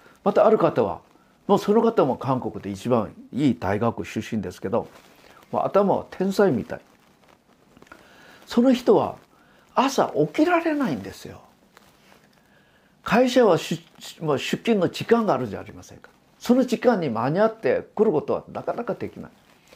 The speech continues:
でも頭がいいから、会社はなんとか面倒見てあげたんだけど、結局会社を辞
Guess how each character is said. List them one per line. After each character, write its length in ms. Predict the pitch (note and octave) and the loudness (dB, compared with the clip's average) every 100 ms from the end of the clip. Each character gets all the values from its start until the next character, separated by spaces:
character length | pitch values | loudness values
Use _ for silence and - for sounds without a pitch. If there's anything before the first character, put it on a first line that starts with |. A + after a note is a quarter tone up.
| - | -8
で 80 | - | -2
も 140 | F#3 C#3 | 2 2
頭 320 | F3 A#3+ B3 | 4 4 4
が 100 | A3+ | 4
い 140 | A#3 | 4
い 20 | |
か 160 | - A#2 | 0 -2
ら、 160 | - - _ - - | -4 -6 _ -20 -12
会 240 | C3+ E3+ | -2 0
社 180 | F#3 F#3+ | 2 2
は 100 | C3+ | 2
な 140 | B2+ G#3+ | 0 -4
ん 40 | |
と 100 | - | -2
か 120 | C#3 | -2
面 220 | B2+ F3 | 0 0
倒 160 | G#3 G#3 | 4 2
見 120 | E3 | 2
て 140 | D#3+ G#2+ | -2 0
あ 80 | |
げ 100 | B2 | 0
た 100 | - | -4
ん 60 | G#2 | -8
だ 100 | F2+ | -10
け 100 | F2 | -14
ど、 180 | E2+ - _ _ _ _ _ | -16 -16 _ _ _ _ _
結 200 | - - - - | -14 -14 -14 -8
局 440 | A3 - A3 - - - - _ | -6 2 2 2 -6 -20 -20 _
会 240 | - G2 | -12 -10
社 160 | G#2+ A2 | -8 -10
を 100 | |
辞 60 | G#2 | -8